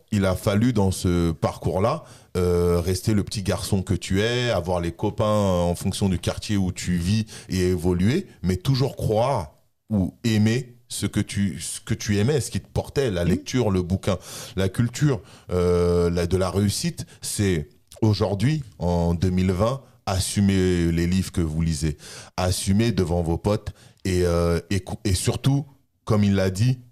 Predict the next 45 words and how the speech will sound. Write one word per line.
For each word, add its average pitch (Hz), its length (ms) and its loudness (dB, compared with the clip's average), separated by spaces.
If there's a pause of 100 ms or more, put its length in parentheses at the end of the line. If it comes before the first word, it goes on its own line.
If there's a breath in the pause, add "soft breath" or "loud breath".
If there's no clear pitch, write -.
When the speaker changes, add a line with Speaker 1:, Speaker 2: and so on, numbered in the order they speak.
Speaker 1:
croyons 101 480 2
en - 20 2
vous, 92 260 0
c'est 101 220 -2
que 85 60 -4
vous, 92 200 0
il 104 100 -2
se - 80 -6
passe - 260 -4
un 87 80 -2
truc - 240 -4
incroyable. 85 520 -2 (680 loud breath)
Si - 300 0
vos 117 160 2
potes, 120 400 -2 (120)
euh, 87 920 2
bah, 90 240 0
ils, 90 280 2
euh, 85 260 2 (800)
ils, 107 120 -4
comment, 95 320 0
bah, 92 160 0
ils 92 100 2
vous 87 140 0
kiffent - 340 -2
pas 113 300 -2 (220 loud breath)
parce 90 180 -2
que 107 80 0
vous 92 200 -2
êtes 92 120 -2
en 92 80 2
train 98 180 -2
de 92 40 0
lire 87 180 0
un 90 60 2
livre, 110 260 0 (160)
les 90 160 0
gars, 98 300 -2
c'est - 220 -8
pas 78 160 -2
vos 73 140 -4
potes, - 340 -10 (280 soft breath)
ok ? 110 300 -2 (220 loud breath)
Parce 98 160 0
que, 110 240 0